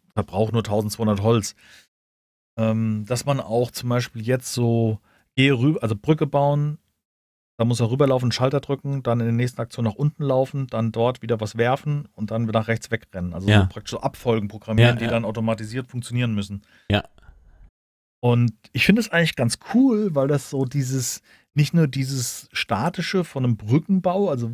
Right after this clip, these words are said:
Speaker 1: wie komme ich mit wenig Material eine möglichst stabile Brücke, das ist ja so das Prinzip im Endeffekt, äh, dass halt diese Überfahrt klappt, ähm, ist halt verbunden noch mit solchem,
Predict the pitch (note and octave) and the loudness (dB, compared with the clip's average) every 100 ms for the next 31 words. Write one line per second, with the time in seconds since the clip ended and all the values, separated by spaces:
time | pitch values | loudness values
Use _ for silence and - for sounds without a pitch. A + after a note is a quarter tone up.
0 | A#2+ B2+ - C#3 C#3 - A#2 B2+ C#3+ C3 | -8 -10 -6 -4 -2 -2 0 2 2 2
1 | C3 A#2+ A#2+ C#3 B2+ C3+ B2+ B2+ A#2 B2 | 0 2 2 2 2 0 0 -2 0 0
2 | - C#3 A3 G3+ B2 B2 C3 B2 A#2 A2 | 2 -2 0 0 0 -4 -4 -2 -2 -4
3 | - G#2+ D3 D#3+ D3 C#3+ C#3+ - D#3+ - | -8 -8 -8 -8 -8 -6 -6 -6 -10 -10
4 | _ _ _ _ _ _ _ _ B2+ B2 | _ _ _ _ _ _ _ _ 0 2
5 | B2+ A#2+ A#2+ - B2 A#2 C3+ D3+ C#3+ - | 4 4 0 2 0 2 0 2 2 0
6 | - - - - C#3 _ _ _ _ _ | -6 -4 -4 -6 -20 _ _ _ _ _
7 | _ _ _ _ _ _ _ _ _ A#2 | _ _ _ _ _ _ _ _ _ 2
8 | A#2+ A#2 A#2+ A2+ A#2 C#3 C3 B2 A2+ D3+ | 6 6 4 2 0 2 4 2 4 4
9 | D3+ C3+ C3+ B2+ B2+ A#2 A#2+ A#2 A#2 G#2+ | 4 4 2 2 2 4 4 4 2 2
10 | G#2+ G2+ | 0 -2